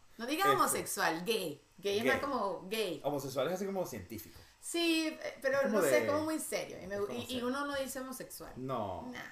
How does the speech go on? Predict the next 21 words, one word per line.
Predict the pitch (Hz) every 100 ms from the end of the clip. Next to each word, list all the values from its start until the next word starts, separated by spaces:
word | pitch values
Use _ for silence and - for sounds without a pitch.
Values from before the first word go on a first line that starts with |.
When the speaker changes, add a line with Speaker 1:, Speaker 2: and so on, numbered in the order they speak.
| - 110
Speaker 2:
gay. | 113 - -
Speaker 1:
Gay. | 190 180 185 170
Aparte | 220 -
Speaker 2:
Entonces, | 170 165
Speaker 1:
que | 240
gay | 294 302
en | 339
inglés | 339 339 320 311 302
también | 233 220
tiene | 220 247
la | 254
connotación | 247 226 208 190 185 175
de | 208
alegría. | 185 165 170 160 -
So, | - -
Speaker 2:
es | - 113
verdad. | 107 101 90 -
Speaker 1:
gay. | 214 - -
Speaker 2:
Entonces | 131 123 110 110 139
es | 135
así, | 135